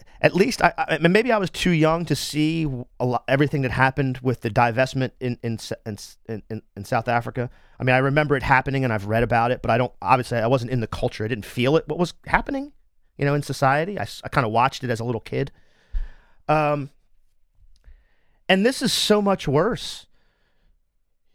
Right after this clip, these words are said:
You know, because, because, uh, you know, nobody called you, nobody said you were anti-Dutch. Nobody said, "You have, you're racist against the Dutch. You hate Afrikaan people." No one said that didn't, that didn't exist.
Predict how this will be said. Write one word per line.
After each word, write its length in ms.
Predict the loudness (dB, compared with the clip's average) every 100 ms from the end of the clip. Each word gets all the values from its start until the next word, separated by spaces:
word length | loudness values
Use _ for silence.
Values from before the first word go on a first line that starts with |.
| 0
You 60 | 4
know, 120 | 4
because, 400 | 2 2 2 0 -6
because, 360 | 0 2 2 0
uh, 140 | -6 -6
you 160 | -2 0
know, 180 | 2 2
nobody 380 | 4 4 4
called 380 | 0 2 2 2
you, 180 | 2 2
nobody 300 | 2 2 2
said 240 | 0 2
you 80 | 2
were 100 | 2
anti-Dutch. 840 | 2 0 2 0 2 0 0 -6 -2
Nobody 220 | 0 0
said, 200 | -2 0
"You 100 | 2
have, 200 | 2 2
you're 180 | -2 0
racist 380 | 0 0 -4 -4
against 320 | -2 -2 -4
the 80 | -6
Dutch. 480 | 0 0 -2 -10 -2
You 60 |
hate 160 | 0 2
Afrikaan 580 | 2 -2 -6 -6 -6 -6
people." 300 | -10 -20 -20 -20 _ _ _ 2
No 120 | 2
one 100 | 2
said 240 | 0 2
that 140 | 2 2
didn't, 340 | 0 0 0
that 160 | 0 0
didn't 200 | -4 -4
exist. 500 | -4 -6 -6 -14